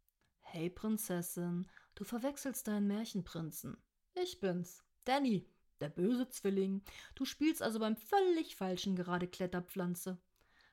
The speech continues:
raunte er belustigt, während Ricks Stirn sich umwölkte.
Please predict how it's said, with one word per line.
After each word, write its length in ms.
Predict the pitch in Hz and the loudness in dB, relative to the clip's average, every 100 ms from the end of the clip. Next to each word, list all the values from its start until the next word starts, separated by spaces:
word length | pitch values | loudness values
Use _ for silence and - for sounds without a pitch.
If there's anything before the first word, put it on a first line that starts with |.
| - | -2
raunte 260 | 196 220 - | 0 2 2
er 140 | - | 0
belustigt, 720 | 208 220 240 247 - 254 - | 0 2 2 0 -4 -6 -4
während 380 | 202 202 196 - | 0 0 0 -4
Ricks 280 | 190 - - | -8 -6 -10
Stirn 420 | - 190 180 180 | -6 -2 0 -2
sich 220 | 185 - | -4 -6
umwölkte. 680 | 202 190 156 - - - | -4 -2 -2 -6 -10 -18